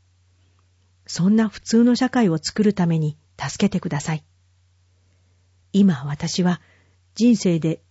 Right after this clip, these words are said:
一番苦しい経験をしています。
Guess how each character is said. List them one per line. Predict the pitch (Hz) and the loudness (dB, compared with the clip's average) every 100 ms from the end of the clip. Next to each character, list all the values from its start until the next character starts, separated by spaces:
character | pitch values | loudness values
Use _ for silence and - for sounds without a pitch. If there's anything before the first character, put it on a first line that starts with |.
| _ | _
一 | - - 214 | -10 -4 0
番 | 247 254 | 2 2
苦 | 254 247 | 0 0
し | - 254 | 2 0
い | |
経 | - 170 | 0 -2
験 | 165 175 170 | 0 0 0
を | |
し | 165 | -2
て | - | -2
い | 165 | -2
ま | 165 | -2
す。 | 156 - | -6 -14